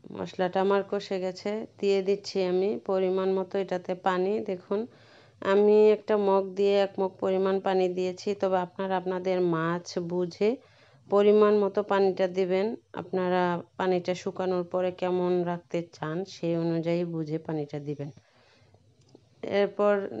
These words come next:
দেখুন, আমি এটাকে মিশিয়ে, পানির সাথে মিশিয়ে দিচ্ছি। এখন আমি এটাকে ঢেকে রেখে দেব, ঢেকে দেব পাঁচ মিনিট। পর পর আপনারা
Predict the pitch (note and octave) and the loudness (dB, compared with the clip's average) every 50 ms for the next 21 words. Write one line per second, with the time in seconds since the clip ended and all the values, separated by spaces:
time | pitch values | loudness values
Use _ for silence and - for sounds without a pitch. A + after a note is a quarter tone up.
0 | G3+ F#3+ G3+ G3+ G3+ - G#3+ A3 A3+ A3+ G#3 G3 F#3+ F#3 F#3+ F#3+ F#3+ F#3 F3+ F3+ | -2 -2 -2 -2 0 0 0 0 2 2 2 2 2 2 2 2 2 0 -2 -4
1 | F#3+ F3+ F#3 G3+ G3+ G3+ G3+ G3 G3 - G3+ G3 G3+ G#3+ A#3+ A#3+ - G3+ F#3+ F#3 | -4 -2 2 4 4 6 4 4 2 0 0 0 0 0 -2 -4 -2 -2 0 0
2 | F3+ F3+ - F#3+ F3 - G3 G3 G3 G3 F#3 F#3 - G3+ F#3 F#3 F#3+ F#3 F3+ F#3 | -2 -4 -6 -12 -8 -4 0 0 2 0 0 -2 -4 -4 -4 -4 -4 -8 -8 -10
3 | - - - A#3 B3+ D4+ D#4+ - _ _ - - - - _ _ - F#3+ F#3+ F#3+ | -10 -4 -4 -2 -2 -4 -6 -10 _ _ -20 -20 -20 -20 _ _ -4 -4 -2 0
4 | G#3 G3+ G#3 G#3 G#3+ A3 A3 G#3+ G#3+ G#3+ - G#3 G3+ - G#3+ A3 G#3 F3+ E3+ F3+ | 0 2 2 4 4 4 4 4 4 2 0 -4 -2 0 -2 -2 -2 0 -2 -2
5 | F3 E3+ - F3 E3+ E3+ D#3+ D#3+ - D#3 D3 D3 C#3+ C#3+ D3 - _ _ - - | -2 0 0 0 0 0 -2 -4 -8 -8 -8 -8 -8 -10 -12 -14 _ _ -20 -20
6 | - _ _ _ _ _ _ _ _ - - - _ _ - - - F3 F3+ G3+ | -20 _ _ _ _ _ _ _ _ -20 -20 -20 _ _ -14 -6 -4 0 2 2
7 | G#3 G3+ A3+ A3+ A3 A3 A3+ A3 A3 A#3 A#3 A3+ A#3 - A3+ A3 A3+ A3+ - - | 2 4 4 2 4 6 4 4 6 4 2 2 4 4 4 4 4 2 -2 -2
8 | - G#3+ G3+ G3+ G#3 G3+ G3+ G3+ G3+ _ _ - _ - G#3+ G#3+ G#3+ G#3+ G#3 - | 0 2 2 4 4 2 0 -2 -6 _ _ -16 _ -2 2 2 2 2 2 0
9 | G#3+ G#3 G3 F#3+ F#3+ F#3+ - G3+ G3+ G3 G3+ | 0 2 2 2 0 0 0 2 2 4 4